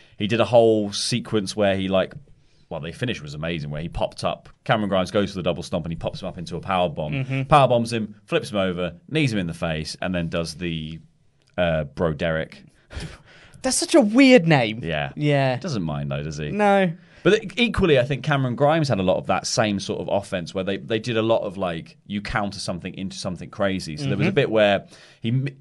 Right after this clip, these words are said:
Speaker 1: he goes for a kick when, uh, Riddle's on his knees. Riddle ducks the kick. So as Grimes turns around, he backflips <laughs>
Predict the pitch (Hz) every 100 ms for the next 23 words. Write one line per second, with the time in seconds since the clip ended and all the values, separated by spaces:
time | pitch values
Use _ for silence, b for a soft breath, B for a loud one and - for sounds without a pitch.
0 | - 131 113 147 143 120 - - 113 -
1 | 98 90 87 82 90 90 92 87 87 85
2 | 92 101 80 71 95 104 92 - - -
3 | - - 127 92 - _ b b b b
4 | - 120 127 135 113 147 139 127 123 135
5 | 117 107 139 113 95 110 104 156 165 -
6 | - 90 71 - - -